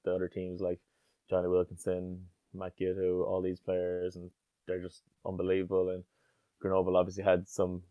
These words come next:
very good players as well, but maybe not the names on paper. And then they're beating nearly all these teams at home. It was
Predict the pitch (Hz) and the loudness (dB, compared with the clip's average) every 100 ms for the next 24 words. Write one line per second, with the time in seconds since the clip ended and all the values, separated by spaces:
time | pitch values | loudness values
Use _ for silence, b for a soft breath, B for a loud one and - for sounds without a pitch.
0 | - 101 92 92 92 98 92 90 98 95 | -14 0 2 4 2 2 2 2 4 4
1 | 92 90 92 92 90 95 98 90 92 90 | 4 2 0 2 2 8 8 8 2 4
2 | 92 92 90 90 87 87 87 87 87 _ | 6 4 4 0 0 -2 -2 -2 -4 _
3 | _ 92 95 92 95 98 - 98 92 92 | _ -2 -2 -2 -4 -8 -6 0 4 6
4 | 95 92 98 92 92 92 90 90 90 90 | 6 2 0 -4 0 2 0 -2 -8 -8
5 | - | -10